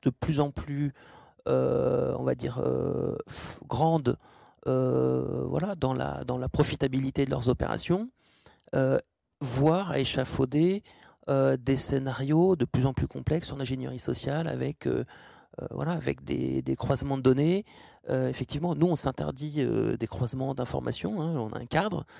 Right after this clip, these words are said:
qui nous y interdit. Euh, le hacker, euh, s'en fiche complètement. S'il est capable d'utiliser une information médicale sur une, euh,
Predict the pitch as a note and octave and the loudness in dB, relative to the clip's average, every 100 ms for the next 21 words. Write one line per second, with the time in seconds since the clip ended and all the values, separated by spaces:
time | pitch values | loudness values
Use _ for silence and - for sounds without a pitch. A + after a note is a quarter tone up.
0 | - - - C3 A#2 B2 - - D3 F#3+ | -20 -20 -12 -2 0 0 -2 -4 -4 -2
1 | F3 C3 A#2 A2+ A2+ A2+ A#2 - E3+ A#2+ | 0 0 0 0 -4 -6 -4 0 0 0
2 | - - - - G3 - - A#2+ D3 F#3+ | -8 -10 -12 -6 -6 -4 -2 0 0 0
3 | E3+ - C#3+ C3+ C3 - D#3+ D#3+ B2+ B2 | -2 -4 -4 -2 -2 0 0 0 -2 -6
4 | - C3 C3 D#3 D#3 - - - - B2+ | -6 -8 0 0 0 -4 -20 -14 -2 2
5 | B2 B2+ B2+ - C#3 C3 C3+ D3+ D3 D#3 | 4 4 2 2 2 0 0 4 4 6
6 | B2+ - - - B2 A2+ A#2+ | 4 0 -4 -6 -6 -4 -2